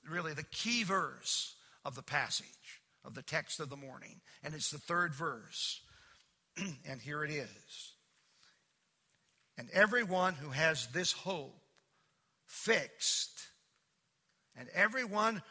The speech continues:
who has this hope fixed, anchored, screwed down on him,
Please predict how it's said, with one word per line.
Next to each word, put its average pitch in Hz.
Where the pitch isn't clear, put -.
who 185
has 180
this 180
hope 185
fixed, -
anchored, 175
screwed 233
down 190
on 160
him, 156